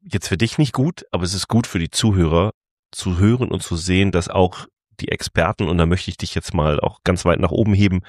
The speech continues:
die Experten dann auch ihre Fehler machen, trotz guter Recherche, trotz guter, weil halt einfach vielleicht auch eine Idee dort hinter existiert, wo man sagt, okay, das verstehe ich, das kann ich nachprüfen, ich sehe die Menschen dort hinter,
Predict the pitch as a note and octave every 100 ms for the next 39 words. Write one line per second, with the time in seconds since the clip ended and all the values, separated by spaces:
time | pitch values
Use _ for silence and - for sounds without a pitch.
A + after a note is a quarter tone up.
0 | - - - D2 D#2 - - E2 - F2
1 | F2 - F2 - A2 - F#2+ - E2+ D#2+
2 | D2 - - - G3+ G#3 - - G2 -
3 | - - B1 G#1+ - - - - - G3+
4 | A#3+ - - F#2 E2 F2+ F#2 A#2 C3 A2
5 | - G2 G#2+ - - - - _ - G#2
6 | G#2 F#2 F#2+ - G2+ F2+ - F#2+ A2+ D3
7 | B2 C3 A#2+ A2+ G#2 A#1 - - - -
8 | - - - A#2+ C3 A2+ A2+ A2+ A2 -
9 | - B2+ G2+ F2 F#2+ - - - - E3+
10 | E3+ - - - E2 C#3+ E3+ - B2+ -
11 | A#2 A2+ - F#2+ F2+ E2+ A#2+ F3 - A#2+
12 | A2+ A#2 A2+ A2